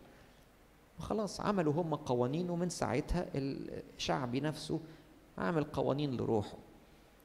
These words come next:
وبعدين جه احتل باليونان ولا احتل بالرومان، اتعمل قوانين:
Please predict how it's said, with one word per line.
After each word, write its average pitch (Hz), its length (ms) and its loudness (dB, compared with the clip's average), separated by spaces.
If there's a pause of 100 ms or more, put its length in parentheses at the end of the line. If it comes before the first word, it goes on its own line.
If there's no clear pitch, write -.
(120)
وبعدين 131 340 2
جه 143 280 2
احتل 131 420 0
باليونان 107 500 4
ولا 107 200 -2
احتل 120 360 0
بالرومان، 110 520 2
اتعمل 180 360 -4
قوانين: 147 600 0